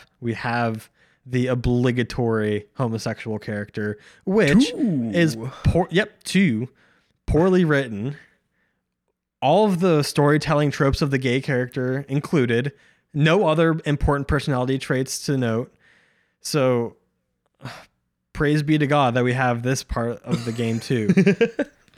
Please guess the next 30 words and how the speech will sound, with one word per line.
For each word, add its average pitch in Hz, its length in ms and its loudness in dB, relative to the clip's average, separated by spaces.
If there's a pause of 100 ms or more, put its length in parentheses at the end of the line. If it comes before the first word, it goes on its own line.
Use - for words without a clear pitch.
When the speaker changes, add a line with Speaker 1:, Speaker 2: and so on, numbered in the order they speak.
(100)
Speaker 1:
But 202 160 2
what's 190 220 2
frustrating 214 440 2
is 160 120 0
that 175 240 0 (280)
this 156 380 -4 (160)
guy's 170 360 0
world 135 380 0
was 135 220 2
actually 143 540 0
super 135 800 0 (180)
interesting. 120 720 -2 (180)
Speaker 2:
'Cause 110 200 -8
it 110 60 -2
was 110 380 -8
w-, 117 200 -8
both 120 360 -2
of, 98 80 -6
one 107 180 -2
of 98 120 -4
our 95 120 -2
favorite 92 420 -8
worlds. - 420 -8
Speaker 1:
Yeah. 143 280 -2 (380)
It's 175 140 0
just 180 200 2
then 175 160 4
it 160 120 0
ended 160 260 2
off 151 340 0